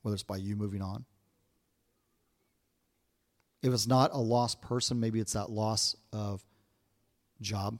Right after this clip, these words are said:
Maybe it's a retirement from the military. Maybe it's getting out of the military. But it's adjusting to that new environment without having those people, that tribe, that person with you.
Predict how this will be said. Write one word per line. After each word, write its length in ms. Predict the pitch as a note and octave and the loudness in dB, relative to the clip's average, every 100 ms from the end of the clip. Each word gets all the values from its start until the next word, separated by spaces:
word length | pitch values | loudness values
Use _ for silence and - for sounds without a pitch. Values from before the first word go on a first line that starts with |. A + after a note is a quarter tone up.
| - | -4
Maybe 200 | A2+ A2 | -2 0
it's 140 | G#2+ | 0
a 40 | G#2+ | -2
retirement 600 | G#2 - A2 A#2 A#2+ - _ _ | -4 -4 -2 0 0 -2 _ _
from 140 | - G#2+ | -8 -4
the 60 | |
military. 560 | G#2 A2 G#2+ A2 A2 A2+ A2 | -2 -2 -4 -4 -4 -6 -4
Maybe 240 | A2+ G#2+ | -2 0
it's 140 | G#2+ - | -2 -4
getting 300 | B2 A2+ A#2+ | -2 -2 -2
out 160 | G#2+ G#2+ | -6 -4
of 60 | |
the 60 | G#2 | -2
military. 500 | A2 A2 G#2+ A2 A2+ B2 _ _ _ _ _ _ _ _ _ _ _ _ - | 0 0 -2 -2 -4 -8 _ _ _ _ _ _ _ _ _ _ _ _ 0
But 100 | B2+ | 2
it's 140 | A2+ | 2
adjusting 680 | G#2+ F#2+ - B2 C3 C#3 C3 | -2 -2 0 0 0 -2 -4
to 220 | - - A2 | -4 -4 -2
that 200 | A2 - | -2 -4
new 200 | G#2 G#2 | -2 0
environment 520 | G2 F#2+ F#2+ F#2 E2+ _ _ _ _ _ - | -2 -4 -4 -4 -8 _ _ _ _ _ -4
without 320 | A2+ G#2+ G#2+ | 0 2 2
having 420 | F#2+ G#2 G#2+ G2+ G2+ _ _ _ _ _ _ _ _ - | -2 -2 -2 -4 -8 _ _ _ _ _ _ _ _ -10
those 340 | G#2 G#2 G#2+ | -6 -2 -2
people, 500 | - B2 A#2+ G#2+ A2 - _ _ _ - | -2 -2 0 -4 -8 -14 _ _ _ -8
that 160 | A2 | -6
tribe, 480 | - B2+ A2 G2+ G#2 - _ _ - | -4 -2 0 -2 -6 -12 _ _ -16
that 340 | A2 A2 A2+ | -6 -4 -4
person 460 | - B2+ A#2 F#2+ G2 _ _ _ _ | -4 -4 -4 -6 -10 _ _ _ _
with 300 | A2 G#2 G2 | -8 -8 -8
you. 100 | D#2 | -14